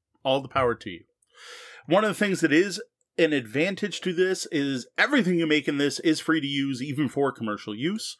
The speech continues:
And then someone else pointed out to me that this integrates with some of the virtual tabletops directly, and some of the random map generators we're gonna mention later can be tied into this so that they can create a better looking map from one of the not so pretty dungeon generators.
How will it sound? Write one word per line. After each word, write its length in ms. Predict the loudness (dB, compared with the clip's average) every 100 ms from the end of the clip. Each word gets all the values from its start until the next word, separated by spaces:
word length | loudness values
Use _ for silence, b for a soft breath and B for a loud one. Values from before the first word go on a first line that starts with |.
| B B B 0
And 160 | 2
then 240 | 4 2 2
someone 300 | 0 0 2
else 180 | 0
pointed 320 | 2 2 4 4
out 160 | 2
to 80 | 2
me 100 | 0
that 180 | 2 0
this 340 | 2 0 0 0
integrates 600 | 0 0 0 2 0 -2
with 120 | -4
some 140 | -2
of 80 | 0
the 60 | 2
virtual 380 | 0 0 -2 0
tabletops 600 | 0 0 0 0 0 -2
directly, 640 | 0 0 -2 -4 -6 -6 B B
and 540 | 2 4 4 2 -2 -6
some 300 | -4 -2 0
of 120 | 0 0
the 140 | -2
random 420 | 2 2 2 2
map 260 | 2 0 2
generators 540 | 0 2 4 2 2
we're 80 | -2
gonna 160 | 0 0
mention 560 | 0 -2 -2 -4 -2
later 460 | 2 2 4 0 -4 B B
can 160 | -4 0
be 140 | 0
tied 320 | 2 2 2 2
into 240 | -2 -4
this 240 | -6 -6
so 120 | -4 -2
that 180 | 0 2
they 160 | 2
can 160 | 0 -6
create 380 | 0 0 0 -4 B B B
a 100 | 2
better 340 | 4 4 4
looking 380 | 2 0 0 0
map 300 | 4 2 0
from 540 | 0 0 0 -2 -6 -10 _ -12
one 280 | -2 0
of 120 | 2 0
the 280 | -2 -4 -6
not 320 | 0 2 2
so 120 | -4
pretty 420 | -4 -4 -4 -4 -6
dungeon 340 | -6 -6 -8
generators. 680 | -8 -8 -8 -14 -14 -18